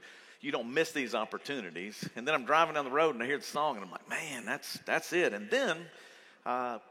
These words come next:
get called to do a funeral today. Miss Lena Thomason, she's a long time, just like a hero in the retail world of right here in downtown Shreveport. Paul,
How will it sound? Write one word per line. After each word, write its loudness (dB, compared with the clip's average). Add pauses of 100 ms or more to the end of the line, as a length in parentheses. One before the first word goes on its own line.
(140)
get 0
called 4
to -2
do 0
a 4
funeral -2
today. 0
Miss -8
Lena -2
Thomason, 0
she's -6
a 0
long 2
time, 0
just -6
like -2
a 0
hero 0
in -6
the -2
retail 0
world 0
of -6
right 4
here -2
in -4
downtown -2
Shreveport. 0 (500)
Paul, 6